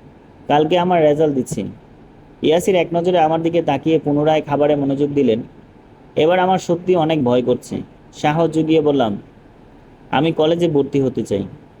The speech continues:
"কেন?" "কারণ আমি পড়ালেখা চালিয়ে যেতে চাই।" "তোমার বাবা কি পড়াশোনা করার জন্য তোমাকে বিয়ে দিয়েছে?" আমার ভীষণ কান্না পেল। তবুও কিছু বলতে যাব,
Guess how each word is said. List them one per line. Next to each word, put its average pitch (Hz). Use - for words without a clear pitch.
"কেন?" 147
"কারণ 156
আমি 180
পড়ালেখা 165
চালিয়ে 143
যেতে 151
চাই।" 120
"তোমার 170
বাবা 151
কি 170
পড়াশোনা 160
করার 151
জন্য 151
তোমাকে 151
বিয়ে 147
দিয়েছে?" 151
আমার 170
ভীষণ 180
কান্না 147
পেল। 123
তবুও 165
কিছু 170
বলতে 151
যাব, 139